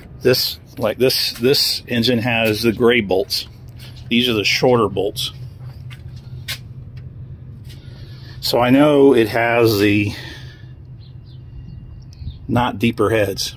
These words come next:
but if you get one and it has black bolts in it, then it uses the gaskets with the little bump on them here,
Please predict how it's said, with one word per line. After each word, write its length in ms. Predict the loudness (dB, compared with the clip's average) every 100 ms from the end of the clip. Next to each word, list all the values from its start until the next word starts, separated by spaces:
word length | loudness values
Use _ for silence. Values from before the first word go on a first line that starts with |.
| 0
but 100 | 2
if 80 | 4
you 160 | 2
get 220 | 4 4 6
one 180 | 6
and 100 | 4
it 60 | 2
has 160 | 2 2
black 260 | 2 2
bolts 280 | 2 2 2
in 100 | -2
it, 100 | -4 -8 -18 -18 -16 -16 -16 -4
then 140 | -2
it 100 | 0
uses 460 | 2 4 6 4 4
the 60 |
gaskets 640 | 0 2 2 2 2 2 -2
with 140 | 0
the 80 | 4
little 260 | 6 6
bump 340 | 4 4 4 2
on 160 | 0
them 220 | 2 0 -2 -12 -10 -8 -6 -8 -8 -8 -8 -10 -16 -18 -18 -16 -16 -16 -16 -16 -16 -16 -16 -16 -14 0
here, 400 | 2 4 2